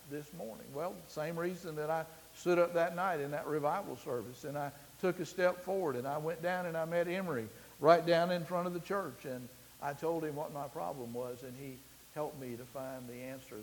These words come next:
that I needed, and that was a relationship with Jesus. You remember I said you can come to Jesus many, many different ways, but you only come to God through one way, and that is through faith in Jesus Christ. I invite you to do that this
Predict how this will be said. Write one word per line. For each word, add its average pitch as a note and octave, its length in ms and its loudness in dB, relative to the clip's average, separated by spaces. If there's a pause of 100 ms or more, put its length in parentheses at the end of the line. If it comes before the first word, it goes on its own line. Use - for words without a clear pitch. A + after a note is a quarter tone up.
that A#2+ 100 -8
I A#2 180 -10
needed, B2+ 360 -10
and A#2+ 80 -14
that E3+ 180 -10
was C3 140 -8
a C3 60 -6
relationship F3 680 -6
with F#3+ 140 -10
Jesus. A#3+ 300 -8 (1160)
You C3 100 -4
remember F3 240 4
I F3 100 8
said F3 240 4
you F#3+ 120 0
can F3 100 -2
come F#3 240 4
to D3 80 -2
Jesus F3 400 0 (180)
many, F#3+ 240 -2
many G3 280 -2
different F#3 340 -2
ways, E3 440 2
but C#3 200 -4
you C3+ 120 -6 (280)
only D#3 340 0
come D#3 200 -2
to D3 80 -6
God B2 360 -2 (100)
through B2 200 -4
one C3 220 -6
way, G#2+ 200 -8
and A2+ 140 -12
that B2 160 -8
is A2+ 160 -12
through A2+ 200 -12
faith A2+ 300 -10
in G#2+ 160 -16
Jesus A2 240 -14 (140)
Christ. G1+ 140 -12 (1400)
I B2 80 -8
invite C3+ 380 -6
you B2 80 -6
to G#2+ 60 -6
do C3+ 200 -4
that G2 220 -6
this A2 140 -18